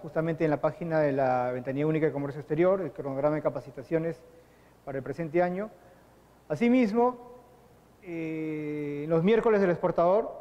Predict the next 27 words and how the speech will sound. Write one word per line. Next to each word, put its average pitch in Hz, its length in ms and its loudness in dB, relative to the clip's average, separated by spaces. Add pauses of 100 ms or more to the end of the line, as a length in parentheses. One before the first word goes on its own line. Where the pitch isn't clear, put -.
(180)
¿no? 196 340 -10 (640)
Estén 165 220 0
atentos 175 460 0
al 156 100 2
cronograma, 165 760 2
¿no? 208 240 -6 (440)
Vamos 170 360 0
a 160 140 4
realizar 147 500 0
también 175 300 0
este, 139 840 -6 (320)
puntualmente 185 760 2
cómo 214 260 0
tramitar 180 380 0
un 190 60 -4
certificado 165 520 -2
de - 20 4
origen 175 260 0
a 151 60 -2
través 143 240 2
de 147 40 4
la 143 100 2
buce. 151 300 -2 (1600)
No, 196 160 4
es 208 60 4
gratuito, 214 360 2 (160)
gratuito. 143 320 -2